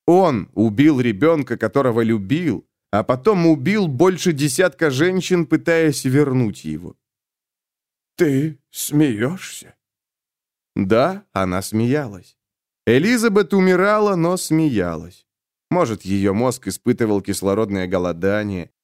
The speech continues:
а может, под конец это было то, какой она на самом деле оказалась, беспомощной даже перед самой собой.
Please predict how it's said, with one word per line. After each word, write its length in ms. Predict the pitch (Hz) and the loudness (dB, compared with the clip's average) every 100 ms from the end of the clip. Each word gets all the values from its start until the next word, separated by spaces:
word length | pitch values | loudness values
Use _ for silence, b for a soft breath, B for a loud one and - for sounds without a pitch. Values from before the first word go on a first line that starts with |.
| _ - | _ -4
а 80 | |
может, 320 | 202 220 175 - | -2 0 -2 -2
под 160 | 185 | -4
конец 380 | - 170 190 - | 0 0 0 0
это 180 | 170 165 | 0 0
было 280 | 160 165 139 | 2 2 0
то, 220 | - 185 | 0 -2
какой 400 | 147 135 180 170 | -2 -2 0 0
она 160 | 156 | 0
на 140 | 165 156 | -2 -2
самом 380 | 165 160 156 139 | 0 0 0 0
деле 260 | 165 165 | 0 0
оказалась, 840 | 156 156 139 165 151 92 85 _ _ _ - | 0 -2 0 0 0 -2 -8 _ _ _ -8
беспомощной 920 | 104 120 - - 214 214 196 175 170 | 0 0 -2 -2 -2 0 -2 -2 0
даже 260 | 160 143 139 | 0 0 -2
перед 260 | 143 131 | -2 -2
самой 340 | - 123 120 110 | -2 -2 0 -2
собой. 520 | - 87 76 76 | -4 -6 -6 -10